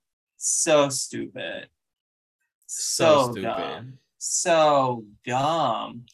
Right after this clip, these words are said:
Speaker 1: I'm just like, how can you make yourself look more dumb than you already look? Oh, that speech. There you go. That's the perfect example of how
Speaker 2: Like,
Speaker 1: the just cherry on top of your entire horrible game,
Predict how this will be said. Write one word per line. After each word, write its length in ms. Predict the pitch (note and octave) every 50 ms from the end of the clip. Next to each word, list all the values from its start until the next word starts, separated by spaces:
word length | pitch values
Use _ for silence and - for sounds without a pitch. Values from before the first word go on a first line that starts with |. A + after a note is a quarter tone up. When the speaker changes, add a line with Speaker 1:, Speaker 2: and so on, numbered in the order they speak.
| _ _ _ _ _ _ _ _ _ _ _ _ _ _ -
Speaker 1:
I'm 140 | G3+ A3 A3
just 160 | A3 G#3 F3+
like, 220 | E3 C#3+ C#3 C#3
how 420 | C#3+ C#3+ D3 D3 D#3 E3+ F3 F3+ F3
can 220 | - F#3 F3 E3
you 120 | D#3+ D#3
make 220 | D3+ C#3+ C#3+ D3 -
yourself 420 | D3+ D3+ C#3+ - D3 C3+ C3+ C3+ C3+
look 260 | B2+ C3+ C3+ C3 C3 _
more 580 | B2+ B2 B2 B2 B2 B2 B2 B2 B2+ B2+ B2+ B2+
dumb 540 | A#2+ A2+ B2 A#2+ A#2+ A#2+ A#2+ A#2 A2+ A2+ A2+
than 200 | G#2+ A2+ A#2 A#2+
you 160 | A#2+ B2 -
already 560 | - A#2+ A#2+ A#2 A#2+ B2 B2 A#2 A2+ A2+ A2
look? 360 | G#2+ A2+ A2+ A2 G#2+ A2 - - _
Oh, 340 | C3 C3 B2 A2+ G#2+ G#2+ A2 A2
that 240 | A2 A2 A2+ A2 -
speech. 420 | - - A#2+ A2+ G#2 G#2+ - -
There 160 | - A2+ G#2+
you 100 | G#2+ G#2+
go. 280 | G#2+ A2 G#2 F#2+ F2 G#2
That's 160 | A2+ A#2 A#2 -
the 140 | C#3 B2+ -
perfect 400 | - C3+ B2 B2 - A#2 A2 -
example 800 | A2+ G#2+ - A#2 A2 A2 G#2 - - - - A#2+ C#3 C#3 C#3+ -
of 240 | C3 C3 B2+ A#2+ B2 C3 C3 - _ _ _ _ _ _ _ -
how 340 | B2 C3 B2+ A#2 A#2+ B2 A#2
Speaker 2:
Like, 220 | C3+ D3 C#3+ C3
Speaker 1:
the 100 | B2+ B2+
just 400 | - - C3 B2+ - - - _ -
cherry 340 | F3 F3 G3 A3 A3 G#3+ -
on 220 | D3+ D#3 D3+ C#3+
top 440 | C3+ - D3 C3+ C3+ B2+ B2+ B2+ -
of 180 | G#2+ A2+ A#2 A2+
your 340 | - C#3 C3 C3 B2+ C3 - -
entire 640 | C#3 C#3+ C#3+ - - - E3 D#3+ D#3+ D3+ D3 C#3+ C#3
horrible 460 | C#3 C3+ C3 C3 B2+ A#2 A#2+ A#2+ A2+
game, 480 | G#2+ A2+ A2+ A2 A2 G#2+ G#2 G#2+ G#2+